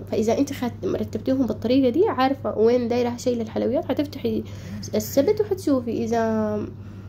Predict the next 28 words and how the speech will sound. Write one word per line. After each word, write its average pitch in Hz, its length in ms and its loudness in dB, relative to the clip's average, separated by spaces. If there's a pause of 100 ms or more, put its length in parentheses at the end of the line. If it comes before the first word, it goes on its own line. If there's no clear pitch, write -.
(140)
موجود 233 580 2
خلاص، 214 360 2
إذا 220 160 -2
ما 240 120 0
موجود 220 720 -2 (480)
يعني 240 280 0
حتكوني 277 400 4
عارفة. 202 400 -4 (140)
تمام؟ 254 320 0 (460)
هنا 262 120 6
عندي 226 220 2
السبت 254 280 2
ده 220 160 2
أصلًا 240 280 0
أنا 240 80 2
بستخدمه 220 560 0
في 220 140 0
الحدائق، 208 840 -2
مثلًا 214 400 -2
اليوم 220 220 2
اللي 208 120 0
بطلع 220 180 -2
فيه 240 160 -4
الحديقة 233 420 -2
باخد 220 220 -4
فيه 214 120 -2
حاجات - 500 -4 (480)
للأطفال. 202 460 -4